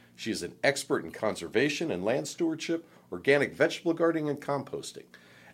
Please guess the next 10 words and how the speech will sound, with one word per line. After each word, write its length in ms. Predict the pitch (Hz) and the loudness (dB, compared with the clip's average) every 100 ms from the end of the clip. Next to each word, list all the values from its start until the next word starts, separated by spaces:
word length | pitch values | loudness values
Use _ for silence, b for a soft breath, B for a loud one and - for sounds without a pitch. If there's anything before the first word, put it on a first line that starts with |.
| B | B
As 160 | 104 98 | 0 2
the 100 | 98 | 0
leader 380 | 113 165 160 | 2 6 6
of 280 | - 90 82 | 4 0 -2
Green 360 | 90 104 127 117 | -4 -2 0 2
Minds 460 | 107 101 98 92 | 2 2 0 -4
Lake 160 | 90 85 | -6 -6
Forest 320 | - 87 - | -4 -4 -4
Lake 180 | 80 - | -10 0
Bluff, 360 | 147 151 139 | 6 8 6